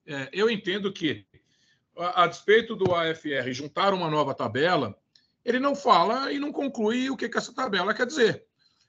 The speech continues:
É, mais ainda, me parece que a tabela apresenta,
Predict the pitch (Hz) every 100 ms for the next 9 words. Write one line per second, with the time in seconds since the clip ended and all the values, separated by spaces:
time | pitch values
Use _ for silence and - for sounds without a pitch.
0 | _ 151 175 254 320 294 196 156 120 151
1 | 220 - 208 160 165 247 294 - 202 156
2 | 175 - 135 139 185 233 226 160 120 135
3 | 120 123 110